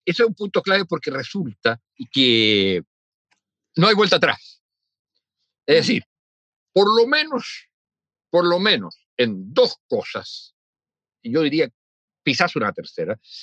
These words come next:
Speaker 1: pero por lo menos en dos cosas no hay vuelta atrás. En la paridad, eh, de género, es decir, eso no va a ser posible,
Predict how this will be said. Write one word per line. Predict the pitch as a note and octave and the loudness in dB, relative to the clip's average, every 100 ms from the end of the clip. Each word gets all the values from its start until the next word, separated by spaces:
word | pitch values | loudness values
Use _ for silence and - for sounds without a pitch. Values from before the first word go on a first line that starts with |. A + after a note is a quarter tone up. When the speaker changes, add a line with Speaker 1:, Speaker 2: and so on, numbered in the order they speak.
| - | -6
Speaker 1:
pero | - D#3+ | -2 0
por | |
lo | F#3+ | 0
menos | A#3+ A3 | 0 2
en | |
dos | G3 A#3 | 0 0
cosas | A#3 F#3+ E3+ | 0 -2 0
no | |
hay | D#3 | 0
vuelta | B2 G#2 | 0 -2
atrás. | F2 - - _ _ _ _ _ _ _ _ - | -4 -6 -20 _ _ _ _ _ _ _ _ 0
En | D#3 | 2
la | C3 | 2
paridad, | - A2+ A2 C#3 G#2+ - _ _ _ _ _ _ _ _ _ _ _ | 0 0 2 2 0 -4 _ _ _ _ _ _ _ _ _ _ _
eh, | G2 F#2 E2+ D#2+ D#2 D2 C#2 _ _ _ _ - - - _ _ _ | -2 0 0 -2 -4 -8 -12 _ _ _ _ -18 -18 -18 _ _ _
de | - G2 | -8 -2
género, | F#2 C3+ A3 - _ _ _ _ _ _ _ | 0 2 0 -4 _ _ _ _ _ _ _
es | A2+ G#2+ | -4 -2
decir, | F2+ _ _ _ _ _ _ | -4 _ _ _ _ _ _
eso | D3+ C3 D#3 - _ _ _ _ _ _ _ - | -2 0 -4 -6 _ _ _ _ _ _ _ -6
no | D#3 F#3+ F#3+ | 0 2 2
va | E3 | 2
a | |
ser | - F3+ D#3+ - _ _ _ _ | 2 0 0 -6 _ _ _ _
posible, | - F3+ - F#3+ D#3 C#3+ C#3+ | 0 0 0 0 0 0 -2